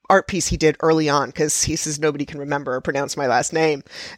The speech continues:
And so I little, did, did a little interview with him about it. And so you can see it on my blog at the gray rhino dot com, and it's also up on, uh,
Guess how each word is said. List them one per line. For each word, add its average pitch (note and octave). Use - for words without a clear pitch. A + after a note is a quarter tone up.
And G3+
so B3
I A#3+
little, C4
did, A3+
did A3+
a A3+
little A3+
interview G3+
with D3+
him D#3
about D3+
it. D#3
And F3
so G3
you G#3+
can A#3
see A3+
it G3+
on F#3+
my F#3+
blog E3
at D#3+
the F3
gray D#3+
rhino D#3
dot D3+
com, D3+
and D3
it's -
also -
up -
on, C#3
uh, C3+